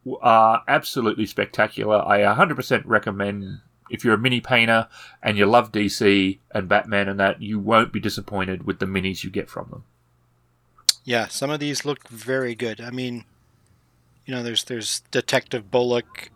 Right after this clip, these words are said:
Speaker 2: and Harley Quinn and Batman. Um,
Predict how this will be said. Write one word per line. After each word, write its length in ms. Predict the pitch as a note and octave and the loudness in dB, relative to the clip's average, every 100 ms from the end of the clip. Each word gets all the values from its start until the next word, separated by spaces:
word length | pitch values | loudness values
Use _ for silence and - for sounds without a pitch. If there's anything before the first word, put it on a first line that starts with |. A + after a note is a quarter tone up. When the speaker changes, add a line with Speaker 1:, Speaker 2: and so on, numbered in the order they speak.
| - | -14
Speaker 2:
and 240 | A2+ G#2 | -12 -10
Harley 360 | - B2 B2+ A2+ | -6 -4 -4 -8
Quinn 580 | - A#2 A2+ A2+ A2+ - _ _ _ _ _ _ _ | -8 -8 -6 -8 -14 -18 _ _ _ _ _ _ _
and 180 | A2 G2+ | -20 -8
Batman. 880 | A#2 A#2 A#2+ B2 A#2 A#2 A#2 A2+ A#2 - | -4 -4 -4 -8 -6 -6 -8 -10 -14 -16
Um, 640 | A#2 G#2+ G#2+ G#2+ G#2+ G#2+ | -14 -12 -12 -12 -12 -14